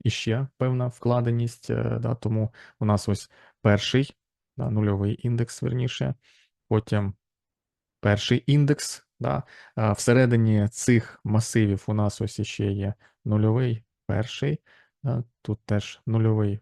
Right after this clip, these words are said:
перший індекс, ну і, відповідно, самі елементи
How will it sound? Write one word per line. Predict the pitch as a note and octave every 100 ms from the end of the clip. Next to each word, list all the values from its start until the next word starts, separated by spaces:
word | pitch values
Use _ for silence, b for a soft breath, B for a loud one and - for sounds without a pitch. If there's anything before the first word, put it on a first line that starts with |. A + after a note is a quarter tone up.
| _
перший | - G#2 A2 - B2 -
індекс, | C#3 C3+ - - B B -
ну | F3+
і, | D3+ G#2+
відповідно, | G#2+ A2 A2 B2 A2+ G#2 _ _ _
самі | - A2 A#2 -
елементи | A2+ G#2+ G#2+ B2 A#2 G#2